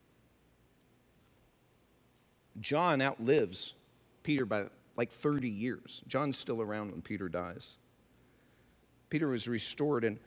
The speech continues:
and he understands he's gonna be killed serving Jesus, and I think at that point, that would be a comfort to Peter because he, he caved.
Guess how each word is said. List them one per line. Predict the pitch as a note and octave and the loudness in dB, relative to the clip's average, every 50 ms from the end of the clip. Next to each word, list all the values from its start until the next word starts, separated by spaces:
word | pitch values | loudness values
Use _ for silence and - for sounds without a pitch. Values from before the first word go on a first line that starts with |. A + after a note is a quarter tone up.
| - - _ - _ _ - | -20 -20 _ -20 _ _ -4
and | - B2+ | 0 2
he | B2 | 2
understands | C3 D3+ E3+ D#3+ B2 - - - C#3 C#3 C#3+ D3 D3 D3 C#3+ - | 2 2 2 0 0 -2 -2 0 0 2 2 2 2 2 0 0
he's | C3+ B2+ B2 | 0 -2 0
gonna | - C#3+ C#3 | 2 2 2
be | C3 C3+ C3 | 2 2 0
killed | - - D3 C#3+ C#3+ A#2 | 2 4 4 4 4 2
serving | - - C#3+ C#3 B2 C3 B2+ B2 | 0 0 2 2 2 2 0 2
Jesus, | A2+ A2+ C#3+ D#3 D#3 F3+ E3 - | 2 2 2 2 2 2 2 2
and | D3+ C3 C3 | 4 4 2
I | B2+ | 2
think | B2 - F3+ B3+ - | 2 2 2 4 2
at | F3+ - | 4 6
that | - D3+ - - - | 8 6 6 6 0
point, | - F3+ F#3 G3+ G#3 G#3 - - - - - - | -4 -2 0 0 -2 -2 -4 -12 -20 -20 -8 -2
that | B2+ D#3 D#3 | 0 0 0
would | D3+ E3 D3+ | 0 0 0
be | D#3 E3+ D#3 | 2 2 2
a | C3 | 2
comfort | - - - E3+ F#3+ F3+ - - A#2 - - - - - _ - _ _ _ _ _ - | 0 -2 -2 -2 -2 -2 -2 -2 -2 -4 -4 -12 -20 -20 _ -20 _ _ _ _ _ -4
to | - A2 | -4 -4
Peter | - - B2 A#2 G#2+ G#2 F#2+ F#2 - - - - - _ _ - | 0 0 0 2 2 0 -2 -4 -8 -14 -20 -20 -20 _ _ -6
because | - A#2+ - - C#3 A#2+ | -6 -2 0 2 2 2
he, | C3+ A#2+ - - - - - - _ _ _ _ _ _ | 0 -4 -6 -8 -16 -20 -20 -20 _ _ _ _ _ _
he | - C#3 A#2+ | -4 -2 -2
caved. | - - D#3+ D#3+ C#3+ B2 A2+ G2+ F#2+ - - - | 2 6 8 8 8 8 6 2 -2 -8 -14 -18